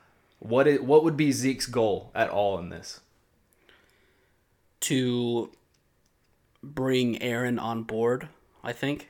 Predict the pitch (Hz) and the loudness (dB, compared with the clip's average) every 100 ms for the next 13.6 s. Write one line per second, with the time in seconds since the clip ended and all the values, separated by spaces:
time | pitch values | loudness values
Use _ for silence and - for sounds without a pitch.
0 | _ 139 135 147 120 131 131 131 123 107 | _ -4 0 0 2 0 0 0 -2 -4
1 | - - 135 127 120 127 113 107 120 151 | -6 -4 0 0 0 0 0 0 0 0
2 | 143 117 120 110 - - _ _ - 135 | -2 0 0 0 -4 -14 _ _ 0 6
3 | 175 147 156 143 123 123 117 - 123 123 | 8 8 8 6 4 0 0 -2 4 6
4 | 127 107 104 90 123 147 - - 156 170 | 6 4 0 2 6 6 4 4 10 10
5 | 170 151 - 160 180 147 123 120 - 135 | 10 6 6 10 10 8 4 0 0 2
6 | 143 143 123 131 143 107 82 - - _ | 4 2 2 0 0 0 -6 -14 -20 _
7 | _ 123 123 123 127 117 156 147 104 - | _ -4 -4 -2 -4 2 4 6 4 -4
8 | - - 131 147 156 - - - 135 143 | -12 0 4 6 6 2 -14 -10 0 4
9 | 147 110 127 120 117 123 127 131 - _ | 4 4 0 2 0 0 -2 -4 -6 _
10 | _ 120 120 110 120 113 131 131 127 113 | _ -10 -8 -6 -8 -2 0 2 0 0
11 | 117 113 - - 120 123 120 113 120 110 | -4 -4 -8 -4 0 2 2 -2 -6 -8
12 | _ - - 165 - _ _ - 127 127 | _ -20 -20 -20 -20 _ _ -12 -2 2
13 | 127 120 123 113 92 | 2 0 -2 -4 -6